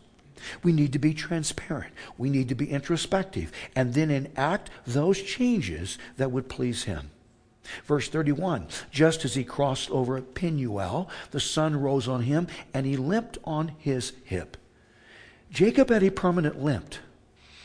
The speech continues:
as a result of the situation, and that limp represented his decision to change. Verse thirty-two, therefore to this day,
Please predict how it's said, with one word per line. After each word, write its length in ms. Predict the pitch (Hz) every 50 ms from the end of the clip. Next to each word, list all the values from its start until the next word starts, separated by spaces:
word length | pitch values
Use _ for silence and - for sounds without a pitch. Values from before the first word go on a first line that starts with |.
| - - - - -
as 120 | 123 120 131
a 40 | 127
result 320 | 131 127 120 147 139 131
of 80 | 127 120
the 80 | 120
situation, 680 | - - 120 101 127 120 170 190 160 - - 87 78 73 - - - _ _ - - - - - - - - _ -
and 180 | 127 131 139 135
that 220 | 147 147 - -
limp 440 | 156 220 233 180 143 - - 156 - - - -
represented 920 | 120 127 143 - - - 185 226 214 - 131 131 92 82 90 98 123 - - - - _ _
his 300 | - - - 113 110 -
decision 520 | - 139 135 - - 117 107 104 117 117 117
to 100 | 117 104
change. 600 | - - 113 95 82 76 73 73 - - - - - - _ _ _ _ _ _ _ - - - _
Verse 220 | - 147 147 147
thirty-two, 640 | - 160 160 160 160 151 - 196 175 104 78 78 - - - - - - -
therefore 420 | 127 143 180 220 214 - 226 233
to 160 | 233 - 202 156
this 220 | 175 202 190 -
day, 360 | 143 143 117 87 69 - -